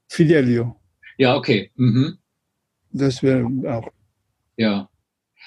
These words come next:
Speaker 1: Und, äh, äh, L'Enfance de Jésus, Berlioz.
Speaker 2: Hollala. Auch wieder so ein Spezialprogramm.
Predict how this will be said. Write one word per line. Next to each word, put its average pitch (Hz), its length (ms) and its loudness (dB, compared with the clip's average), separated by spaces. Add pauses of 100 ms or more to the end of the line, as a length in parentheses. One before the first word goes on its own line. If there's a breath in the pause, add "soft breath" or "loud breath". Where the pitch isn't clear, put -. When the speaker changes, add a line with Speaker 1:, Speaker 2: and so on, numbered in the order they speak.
(140 loud breath)
Speaker 1:
Und, 196 380 4
äh, 180 260 6
äh, 160 500 4
L'Enfance 165 600 2
de 160 120 4
Jésus, 131 500 2 (640)
Berlioz. 120 680 -6 (1080)
Speaker 2:
Hollala. 107 680 0 (480)
Auch 160 240 -2
wieder 120 200 2
so 107 80 -2
ein 113 60 4
Spezialprogramm. 110 1000 -2